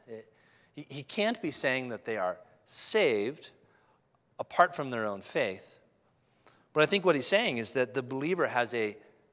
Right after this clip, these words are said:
particular ministry to this unbelieving spouse, and that the Lord may use their example, their care, their love, their steadfastness, their words,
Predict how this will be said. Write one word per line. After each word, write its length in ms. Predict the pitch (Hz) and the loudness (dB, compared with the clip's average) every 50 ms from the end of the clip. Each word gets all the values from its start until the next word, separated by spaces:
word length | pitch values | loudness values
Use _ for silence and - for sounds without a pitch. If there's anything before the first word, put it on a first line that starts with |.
| _ _ | _ _
particular 580 | - - - _ - - 185 - 208 185 160 131 | -18 -18 -16 _ -10 -10 -8 -6 -4 -4 -4 -4
ministry 640 | 117 113 117 123 156 165 156 - - 117 98 87 87 - _ _ | -4 -6 -8 -8 -8 -8 -8 -8 -8 -10 -12 -12 -16 -20 _ _
to 140 | - 127 110 | -14 -10 -8
this 180 | 117 110 - | -8 -6 -4
unbelieving 500 | 123 131 135 135 131 127 123 110 110 104 | -6 -6 -4 -4 -2 -2 -2 -4 -6 -8
spouse, 680 | 95 - - - 107 113 123 107 92 - - - - - _ _ _ _ _ _ - - - - - - _ _ _ _ _ _ _ _ _ _ _ _ _ _ _ _ _ | -10 -12 -6 -2 -2 -2 -2 -2 -6 -8 -10 -12 -12 -14 _ _ _ _ _ _ -20 -20 -20 -20 -20 -20 _ _ _ _ _ _ _ _ _ _ _ _ _ _ _ _ _
and 160 | 120 127 135 | -8 -6 -6
that 80 | 135 123 | -6 -4
the 100 | 139 131 | -2 -2
Lord 320 | 131 135 139 147 160 156 | 0 2 2 2 2 0
may 120 | 135 131 127 | -2 -6 -6
use 400 | 120 123 131 143 151 156 143 120 | -4 -2 -2 -2 0 -2 -2 0
their 320 | 113 107 104 98 95 - - - - - - _ _ - | 0 2 4 2 2 0 -8 -18 -20 -20 -20 _ _ -12
example, 680 | 117 110 101 104 131 143 151 160 160 151 139 120 104 | -10 -8 -4 -2 0 2 2 2 0 2 0 0 0
their 160 | 101 104 98 | 0 -4 -6
care, 480 | - - - - 160 151 143 139 127 117 | -6 -8 -4 0 2 4 6 6 6 4
their 140 | 107 107 107 | 2 0 -2
love, 420 | 120 123 127 135 147 143 135 113 | 0 2 6 8 8 8 8 6
their 80 | 113 110 | 0 -4
steadfastness, 760 | - - - 143 147 147 143 147 131 120 117 - 127 113 104 | -4 0 4 4 4 4 4 4 4 4 2 -2 -6 -6 -8
their 180 | - - 117 113 | -6 -4 -4 -4
words, 680 | 113 113 127 143 151 147 135 120 110 101 - - - - | -4 -2 2 4 6 6 4 4 2 -4 -6 -6 -6 -6